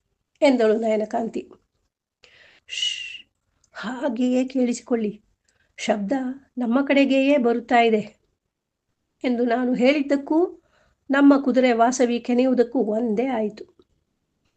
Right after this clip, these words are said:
ನಾನು ಥಟಕ್ಕನೆ ಕೆಳಗೆ ನೋಡಿದೆ. ಹೊಸ ಕುದುರೆ ವಾಸವಿಯ ಮುಂದೆ ನಿಂತಿತ್ತು. ಅವೆರಡು ಏನೋ ಮಾತನಾಡುತ್ತಾ ಇವೆ ಎನಿಸ್ತಾ ಇತ್ತು. ಎರಡೂ ಸಹ ಕೆನೆಯುತ್ತಾ ಇದ್ದವು.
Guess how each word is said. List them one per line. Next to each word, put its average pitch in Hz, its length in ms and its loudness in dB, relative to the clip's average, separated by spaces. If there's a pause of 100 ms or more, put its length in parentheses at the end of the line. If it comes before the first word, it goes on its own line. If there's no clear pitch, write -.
(160)
ನಾನು 302 320 4
ಥಟಕ್ಕನೆ 277 600 -2
ಕೆಳಗೆ 233 320 2
ನೋಡಿದೆ. 214 520 -2 (800)
ಹೊಸ 285 200 -4 (140)
ಕುದುರೆ 269 680 2
ವಾಸವಿಯ 285 400 2
ಮುಂದೆ 254 320 4
ನಿಂತಿತ್ತು. 233 460 0 (1000)
ಅವೆರಡು 330 400 4
ಏನೋ 311 440 4
ಮಾತನಾಡುತ್ತಾ 285 640 0
ಇವೆ 254 240 4
ಎನಿಸ್ತಾ 240 500 2
ಇತ್ತು. 226 460 -6 (880)
ಎರಡೂ 339 380 6
ಸಹ 294 260 2
ಕೆನೆಯುತ್ತಾ 285 560 2
ಇದ್ದವು. 220 440 2